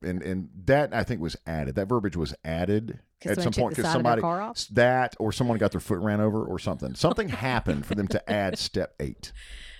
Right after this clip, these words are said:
Speaker 2: Okay.
Speaker 1: Um, and then, uh, you, you go.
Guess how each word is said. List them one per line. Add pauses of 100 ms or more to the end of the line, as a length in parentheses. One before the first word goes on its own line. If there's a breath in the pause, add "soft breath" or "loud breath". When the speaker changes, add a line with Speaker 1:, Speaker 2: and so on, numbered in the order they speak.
(100)
Speaker 2:
Okay. (640 soft breath)
Speaker 1:
Um, (1300)
and
then,
uh, (500)
you,
you
go.